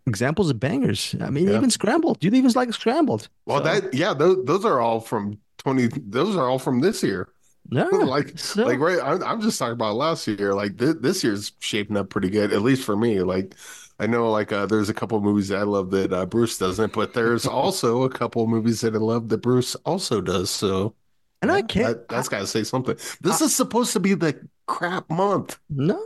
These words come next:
Speaker 1: it's,
Speaker 2: And
Speaker 1: it's
Speaker 2: we're
Speaker 1: a
Speaker 2: getting bangers after
Speaker 1: Yeah, there's a bangers. There's a, there's
Speaker 2: Yeah.
Speaker 1: a Scott Adkins, Frank Grillo, Dermot Mulroney banger called Lights Out, which has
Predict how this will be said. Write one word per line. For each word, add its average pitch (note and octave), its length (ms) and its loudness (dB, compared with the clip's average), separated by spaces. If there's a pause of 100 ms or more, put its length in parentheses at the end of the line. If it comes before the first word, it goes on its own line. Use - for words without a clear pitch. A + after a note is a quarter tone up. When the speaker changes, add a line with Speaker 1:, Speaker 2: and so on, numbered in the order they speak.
Speaker 1:
it's, - 160 -6
Speaker 2:
And C3+ 120 0
Speaker 1:
it's D#3+ 100 0
Speaker 2:
we're E3+ 60 2
Speaker 1:
a D#3 60 -2
Speaker 2:
getting F3+ 360 0
bangers G3+ 760 0
after E3+ 280 -4
Speaker 1:
Yeah, E4 100 4
there's D4 240 2
a G#3+ 60 2
bangers. F3+ 420 -2
There's C3 360 0
a, G2+ 100 2
there's F2+ 180 0
Speaker 2:
Yeah. G2 40 2
Speaker 1:
a - 40 4
Scott G#2+ 420 -2
Adkins, G#2+ 640 0
Frank G2+ 420 0
Grillo, A2 520 2
Dermot G#2+ 440 0
Mulroney A2 580 2
banger A#2 360 0
called G2 320 -4
Lights G#2+ 320 -4
Out, G2 300 -2
which - 240 -2
has A2 260 -2